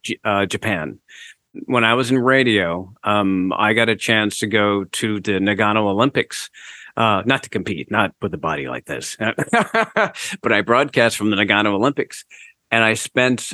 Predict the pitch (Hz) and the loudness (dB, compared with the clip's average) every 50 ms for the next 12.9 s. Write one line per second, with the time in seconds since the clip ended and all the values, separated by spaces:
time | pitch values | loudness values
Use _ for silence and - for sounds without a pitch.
0 | - - - 123 113 110 110 107 107 104 101 101 101 - - - 123 120 107 101 | -8 -4 0 2 2 4 4 2 2 2 0 -2 -2 -6 -8 -8 -6 -6 -6 -6
1 | 95 101 117 107 104 104 104 98 - - - - 113 - 117 110 104 110 117 127 | -4 0 2 2 4 4 2 0 -4 -6 -10 -6 -4 0 0 2 2 2 4 2
2 | 131 123 - 139 123 110 110 113 110 107 101 - - - - 117 110 107 107 101 | 2 2 2 2 2 4 4 2 2 2 0 -2 -8 -6 -4 0 2 2 2 2
3 | 101 98 - 110 104 104 101 95 104 95 110 110 113 117 117 113 113 113 113 - | 2 2 0 0 0 0 0 0 0 2 2 2 4 4 4 4 2 2 0 0
4 | 110 95 95 101 110 110 - 113 101 104 104 101 98 - - 123 123 113 117 117 | -2 -2 0 0 0 0 0 -2 0 0 0 -2 -2 -2 0 0 2 2 2 2
5 | 110 104 73 76 101 98 104 101 101 104 101 - - 110 107 101 - 101 90 95 | 2 0 0 -2 -2 -2 -2 0 0 -2 -2 -2 -2 0 0 0 -2 -2 -4 -4
6 | 92 92 92 95 101 101 98 101 104 104 101 101 95 - - - - - - - | -2 -2 0 0 0 0 0 0 0 0 0 0 -2 -4 -8 -16 -18 -18 -18 -20
7 | - - - 127 117 113 107 101 98 90 101 104 104 139 135 135 120 107 - - | -16 -8 -2 0 0 0 0 -2 -4 -6 -10 -8 -2 0 2 2 2 2 0 -4
8 | - - - _ _ _ _ _ _ _ - 120 117 113 107 101 101 98 101 104 | -10 -14 -14 _ _ _ _ _ _ _ -4 -2 0 0 2 0 0 0 -2 0
9 | 110 110 113 110 110 107 104 95 104 104 90 - 107 95 85 - - 82 78 71 | 2 2 2 2 2 0 0 -2 -4 -4 -4 -4 -6 -8 -8 -8 -10 -10 -10 -10
10 | - _ _ _ - 120 123 131 131 127 131 131 123 117 104 104 113 110 107 107 | -12 _ _ _ -8 -2 2 2 4 4 4 4 2 0 -2 -8 -8 -8 -6 -4
11 | 107 110 117 135 131 127 127 120 113 101 - 104 101 101 98 95 - - - 107 | -4 0 2 4 6 6 6 4 4 2 0 -4 -2 -2 -2 -4 -6 -10 -16 -12
12 | - 110 107 104 101 - 98 85 - - - 95 95 - - 107 98 85 | -6 -2 0 0 0 -2 -4 -8 -8 -8 -6 -6 -6 -6 -6 -8 -8 -8